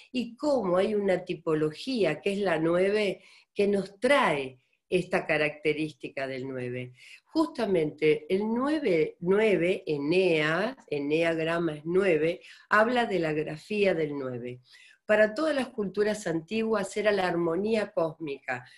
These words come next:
la armonía del universo. Y esta armonía del universo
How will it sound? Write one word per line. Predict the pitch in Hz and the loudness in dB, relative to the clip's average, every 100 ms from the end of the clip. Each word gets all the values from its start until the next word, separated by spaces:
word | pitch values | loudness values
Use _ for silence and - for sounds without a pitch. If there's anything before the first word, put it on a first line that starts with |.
| _ | _
la | 180 | 0
armonía | 185 185 185 190 262 320 294 | 2 2 4 2 2 0 0
del | 196 170 165 | -2 -2 0
universo. | 160 156 151 143 127 - 131 - - - - | -2 0 -2 -2 -8 -10 -10 -10 -20 -20 -6
Y | 220 | -2
esta | 277 277 240 | 0 2 0
armonía | 202 185 185 220 311 311 185 | 2 2 4 4 2 0 -2
del | 160 151 | -4 -2
universo | 151 151 165 208 220 - 240 247 | -2 0 0 0 -2 -6 -6 -6